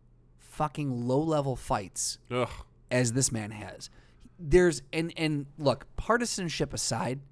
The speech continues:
Speaker 1: there is no, the president of the United States should not, there sh-, there are some things you need to let go. You just need to let
Speaker 2: Yes.
Speaker 1: go of it. Like, I can't even see, I,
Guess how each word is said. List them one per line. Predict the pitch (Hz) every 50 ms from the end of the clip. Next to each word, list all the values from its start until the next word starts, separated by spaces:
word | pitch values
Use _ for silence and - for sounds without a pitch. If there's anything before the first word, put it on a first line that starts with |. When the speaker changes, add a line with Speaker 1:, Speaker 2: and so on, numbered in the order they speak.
| - - _ _ - - - - - - - - - - - - - - - _ _ - - - - - - _ - - - 139 135 139 - - _ _ - - - _ _ - - - _ _ - - - _ _ _ - - - _ _ _ _ -
Speaker 1:
there | 143 135 170 190 190
is | 175 147 151
no, | 160 160 165 - - _
the | 147 139 143 139
president | 139 - 240 262 277 269 254
of | 233 208
the | 180
United | 156 151 143 147 139 131
States | - - 135 135 156 175 - - - - - _ - - - _ - - - - - - - - - - - - - - -
should | - - - - - 196 165
not, | 165 160 160 175 202 196 - - - _ _ _ _ - -
there | 135 165 185 180
sh-, | 180 - -
there | 165 170 165
are | 160 156
some | - 233 240 254 226
things | - 190 202 208 190 151
you | 127 139 165 170
need | 170 170 170 156 139
to | 147 131
let | 123 127 131 131 127 - - - - - - - 120
go. | - 110 98 95 - - - - - - - - -
You | 139 143 156
just | 135 143 196 196 190 -
need | 220 202 175
to | 175
let | 151 139 131 135
Speaker 2:
Yes. | 120
Speaker 1:
go | 127 113 107
of | 98 95 98
it. | 92 -
Like, | 139 151 135
I | 156 208 240
can't | - - - 285 277 254
even | 262 240 202 196 175
see, | 175 - - 185 175 165 -
I, | 147 156 156 156 139